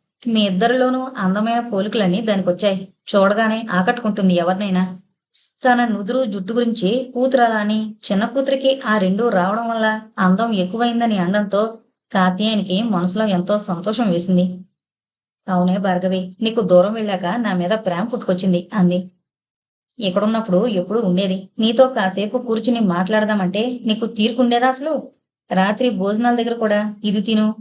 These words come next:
అది తినద్దు అంటూ ఆంక్షలు పెట్టేదానివి. దాంతో చిరాగ్గా ఉండేది. అంతేకాని నీ మీద అప్పుడు కూడా ఎంతో ప్రేమ ఉండేది," అంటూ తల్లి దగ్గరికి వెళ్ళి ఆవిడ భుజం మీద తలవాల్చుకుంది భార్గవి. ప్రేమతో కూతురి వీపు నిమిరింది తల్లి.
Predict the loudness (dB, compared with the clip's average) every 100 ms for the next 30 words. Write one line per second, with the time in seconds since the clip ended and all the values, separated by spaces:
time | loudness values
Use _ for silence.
0 | 0 0 2 0 0 0 -2 0 -2 0
1 | -2 0 -2 0 0 0 0 0 0 2
2 | 0 -2 -10 _ _ 2 2 4 0 -2
3 | 0 2 0 -2 0 0 0 -4 -8 -20
4 | _ 0 2 2 2 2 0 -4 -2 0
5 | 2 2 0 -2 -4 -4 -2 0 0 0
6 | -2 0 0 0 0 0 2 2 0 -6
7 | -16 _ _ 0 2 2 0 0 0 2
8 | 0 -2 0 0 2 0 -2 -2 -2 0
9 | 2 2 2 0 0 -2 -2 -2 0 2
10 | 0 -2 -4 -2 0 0 0 2 2 -2
11 | -10 _ _ _ _ _ _ _ _ 0
12 | 0 0 0 0 0 -2 -6 -4 -2 -2
13 | -2 -2 0 2 2 0 0 -2 -2 -2
14 | -4